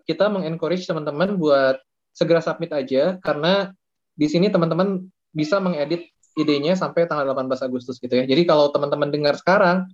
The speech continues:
teman-teman langsung aja buka dan langsung submit gitu. Nggak usah terlalu banyak berpikir ya, langsung aja di submit gitu ya. Nanti teman-teman juga bisa punya waktu sampai tanggal delapan belas buat,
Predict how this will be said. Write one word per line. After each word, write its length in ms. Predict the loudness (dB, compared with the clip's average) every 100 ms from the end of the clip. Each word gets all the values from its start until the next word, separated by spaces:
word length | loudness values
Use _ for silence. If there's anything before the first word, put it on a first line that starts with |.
| _ _ -2
teman-teman 320 | 0 2 0
langsung 240 | 0 -2
aja 160 | -2 -2
buka 320 | -4 -2 -2
dan 160 | -2 -6
langsung 320 | -8 -10 -4
submit 400 | -4 -2 -4 -4 -6
gitu. 320 | -4 -4 -8 _ _ _ _
Nggak 160 | 2
usah 240 | 4 2 2 2
terlalu 320 | 4 4 4
banyak 560 | 2 2 -2 -2 -4 -8 _ _ _ _
berpikir 400 | -8 -4 0 2
ya, 160 | 2 2
langsung 240 | -2 -2
aja 240 | 0 2 0
di 120 | -2
submit 320 | -4 -6 -10 -8
gitu 80 | -8
ya. 160 | -6 -2
Nanti 480 | -2 2 2 2 0
teman-teman 400 | -6 -2 0 0
juga 160 | 2 0
bisa 640 | -2 -2 0 2 0 -2 -6 _ _
punya 240 | -4 0 0
waktu 240 | 0 -2
sampai 320 | -2 -4 -6
tanggal 160 | -6 -4
delapan 240 | -2 -2
belas 320 | 0 2 0 -2
buat, 240 | 0